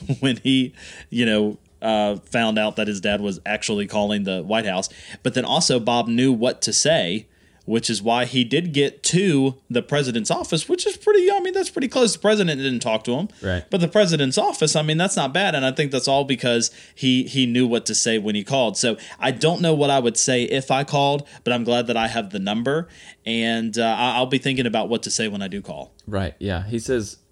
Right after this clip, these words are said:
Speaker 2: you know, he says, "You're unstoppable. You have the White House's number."
Speaker 1: Right.
Speaker 2: You know, there's nothing, you know, you got everything you need. <laughs>
Speaker 1: Exactly.
Speaker 2: And so, you know, yeah, this chapter is very closely related to the last chapter.
Speaker 1: Mm-hmm.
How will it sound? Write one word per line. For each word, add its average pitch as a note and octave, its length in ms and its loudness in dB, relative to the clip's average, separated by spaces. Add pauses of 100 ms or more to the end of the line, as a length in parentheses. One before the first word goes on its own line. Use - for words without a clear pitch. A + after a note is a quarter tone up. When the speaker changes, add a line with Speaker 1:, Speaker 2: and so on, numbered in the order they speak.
Speaker 2:
you G#2 100 0
know, F#2 160 2
he G2 160 2
says, G#2 300 -4
"You're A2+ 100 -4
unstoppable. G2+ 720 -4 (160)
You A#2 200 -8
have B2+ 240 -6
the G2 100 -2
White G2+ 340 -6
House's F#2 560 -6
number." G#2+ 540 -6 (100)
Speaker 1:
Right. G2+ 240 -6 (220)
Speaker 2:
You G2 80 0
know, E2+ 160 2
there's F#2+ 240 -4
nothing, G#2+ 400 -4
you A2 100 0
know, F2 100 2
you E2+ 160 -2
got B2+ 180 2
everything A#2 340 2
you G2 80 6
need. A#2 420 2
<laughs> - 100 -18
Speaker 1:
Exactly. C#3+ 520 2 (160)
Speaker 2:
And C3 180 0
so, A#2+ 340 4
you B2+ 140 2
know, G#2 120 2 (220)
yeah, C3 160 6
this D#3 280 0
chapter C#3 400 -2
is G#2 180 2
very C#3 320 4
closely A#2+ 560 0
related F#2+ 800 2
to F2+ 480 0 (380)
the G2 80 0
last F2+ 300 -2
chapter. - 380 -8
Speaker 1:
Mm-hmm. G2+ 200 -10